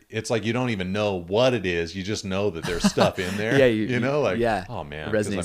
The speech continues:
Speaker 2: with
Speaker 1: mean,
Speaker 2: you.
Speaker 1: I just grew a lot last year, and there were all these things the Lord pointed
Speaker 2: Mm.
Speaker 1: out in my character, so I'm sure there's a lot more He's gonna point out in the next year, things I'm not even aware of, that
Speaker 2: Yeah,
Speaker 1: someone else
Speaker 2: right.
Speaker 1: is gonna help me see, you know, perspectives that I've held on to that are not right,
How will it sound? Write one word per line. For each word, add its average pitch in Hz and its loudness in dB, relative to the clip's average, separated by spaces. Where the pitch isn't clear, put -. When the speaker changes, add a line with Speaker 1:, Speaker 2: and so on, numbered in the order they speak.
Speaker 2:
with 80 -6
Speaker 1:
mean, 80 -2
Speaker 2:
you. 80 -2
Speaker 1:
I - -6
just 85 -10
grew 101 -2
a 92 0
lot 101 2
last 117 -2
year, 101 -4
and 98 -6
there 85 -6
were 87 -4
all 104 0
these 98 -6
things 107 -8
the 95 -8
Lord 101 0
pointed 98 -4
Speaker 2:
Mm. 104 -2
Speaker 1:
out 104 0
in 98 -6
my 92 -6
character, 107 -6
so 87 -12
I'm 85 -12
sure 101 -6
there's 104 -2
a 98 -2
lot 92 0
more 113 -4
He's 85 -10
gonna 98 -4
point 98 -8
out 101 -4
in 95 -6
the 90 -6
next 101 -6
year, 113 -4
things 92 -6
I'm 92 -6
not 101 -2
even 87 -6
aware 117 0
of, 110 2
that 92 -4
Speaker 2:
Yeah, 85 -2
Speaker 1:
someone 98 -4
else 95 -2
Speaker 2:
right. 82 -8
Speaker 1:
is 80 -12
gonna 87 -10
help 92 -6
me 85 -14
see, 117 -6
you 98 -6
know, 90 -4
perspectives 104 -4
that 87 -2
I've 82 -6
held 90 -4
on 107 -4
to 104 -6
that 90 -4
are 82 -8
not 85 -8
right, 107 -2